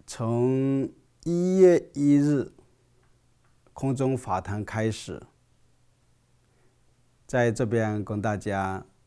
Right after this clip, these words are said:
讲授禅修的方法，还有佛法的道理。那么有不少的同学啊，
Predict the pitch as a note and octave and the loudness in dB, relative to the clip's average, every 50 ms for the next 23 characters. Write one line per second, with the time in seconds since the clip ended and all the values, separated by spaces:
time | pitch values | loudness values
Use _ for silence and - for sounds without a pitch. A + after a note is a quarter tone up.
0 | _ - _ _ - - G#2 F#2+ F#2 F2+ - B2 A2+ G#2 G2 F#2 - _ _ _ | _ -20 _ _ -8 -6 -6 -6 -6 -8 -6 -6 -6 -6 -6 -8 -10 _ _ _
1 | _ _ _ _ _ _ - - - - G2 F#2+ G2+ A2 G#2 - - B2 A#2 A2 | _ _ _ _ _ _ -20 -16 -10 -8 -8 -6 -6 -6 -6 -6 -6 -6 -6 -6
2 | G#2 G2 F2 F2 - - - A2 A2 A2 A#2 A#2+ A#2+ A2+ - - - - - - | -6 -8 -8 -10 -10 -4 -2 0 0 0 -2 -2 -4 -6 -8 -10 -12 -12 -12 -16
3 | - _ _ _ _ _ _ _ _ _ _ _ _ _ _ _ _ _ _ _ | -20 _ _ _ _ _ _ _ _ _ _ _ _ _ _ _ _ _ _ _
4 | _ _ - G2+ G#2 G#2+ G#2 G2 F#2 - - G#2 G#2 G2+ F#2+ G2+ F#2+ F#2+ F2+ F#2+ | _ _ -10 -6 -6 -4 -4 -6 -8 -8 -8 -6 -6 -6 -6 -6 -6 -6 -6 -8
5 | F2+ E2 - _ C#3 B2 A2 G2 E2+ D#2 - - - _ _ _ _ _ _ _ | -10 -12 -4 _ 2 2 2 0 -4 -8 -12 -18 -20 _ _ _ _ _ _ _
6 | _ _ _ _ _ _ _ _ _ _ _ _ _ _ _ _ _ _ - C3 | _ _ _ _ _ _ _ _ _ _ _ _ _ _ _ _ _ _ -4 -2
7 | B2+ B2 B2+ B2 A#2+ A#2 A2 G#2 G2+ G2 - - D#3 C#3+ - C3 A2 G2 G2+ G2+ | 0 2 2 0 0 0 -2 -4 -6 -8 -6 -4 -4 -2 0 -2 -2 -2 -4 -6
8 | - - - G2 G#2+ B2 - - - F#2+ F2 F2 F2 F#2 - | -8 -10 -8 -6 -4 -4 -4 -4 -6 -8 -8 -8 -10 -12 -16